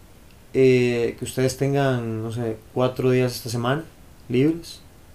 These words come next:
que pasen con su familia, que, este, descansen, que se relajen, que, ¿verdad?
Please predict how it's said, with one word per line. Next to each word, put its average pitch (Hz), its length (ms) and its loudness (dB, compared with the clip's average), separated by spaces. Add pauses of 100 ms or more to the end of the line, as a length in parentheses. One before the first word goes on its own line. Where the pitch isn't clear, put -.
(640)
que 127 60 -16
pasen 117 280 -4
con 123 120 -2
su 117 120 -8
familia, 143 720 0
que, 120 600 -8 (800)
este, - 220 -18 (320)
descansen, 147 840 4
que 123 120 -8
se 110 160 -2
relajen, 147 840 4
que, - 140 -18
¿verdad? 160 300 0